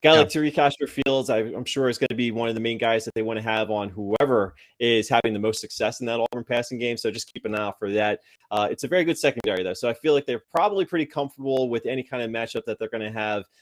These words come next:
Speaker 1: You know, it doesn't necessarily mean they're gonna win every s-, battle, but I feel like there's not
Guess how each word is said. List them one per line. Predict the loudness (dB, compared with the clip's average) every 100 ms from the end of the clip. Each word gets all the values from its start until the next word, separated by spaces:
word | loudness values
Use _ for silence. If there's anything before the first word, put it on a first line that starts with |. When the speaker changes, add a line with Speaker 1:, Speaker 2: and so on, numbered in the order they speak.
| _ -4
Speaker 1:
You |
know, | -2 -2 -6 -4
it |
doesn't | -4 -2
necessarily | -4 -4 -2 -2
mean | -2
they're | -2
gonna | -4
win | -4 -2
every | -2 -4
s-, | -10
battle, | 0 2 2 0
but | -2 -4 _ _ -4
I | -4
feel | 0 0 2 2
like | 0 -2
there's | -6 -4
not | -4 -4